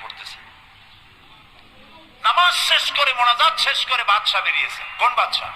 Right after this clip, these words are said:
শাহজাহান। বাইরে আসার পর ফকির বলল, "আসসালামু আলাইকুম।" বলে আর ফকির রওনা করছে।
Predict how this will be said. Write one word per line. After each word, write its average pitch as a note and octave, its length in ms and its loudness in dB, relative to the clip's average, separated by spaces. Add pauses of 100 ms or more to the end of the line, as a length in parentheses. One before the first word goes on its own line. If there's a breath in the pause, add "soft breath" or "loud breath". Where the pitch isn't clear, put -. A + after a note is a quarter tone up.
(1300)
শাহজাহান। A2 920 -4 (1600)
বাইরে F#3+ 260 2
আসার F3 360 0
পর E3 220 0 (500)
ফকির F3+ 360 -4
বলল, E3 160 -4
"আসসালামু D3+ 440 -2
আলাইকুম।" - 300 -6 (520)
বলে G3+ 260 0
আর F#3+ 60 2 (120)
ফকির F3 260 -2
রওনা C#3+ 240 2
করছে। - 320 -8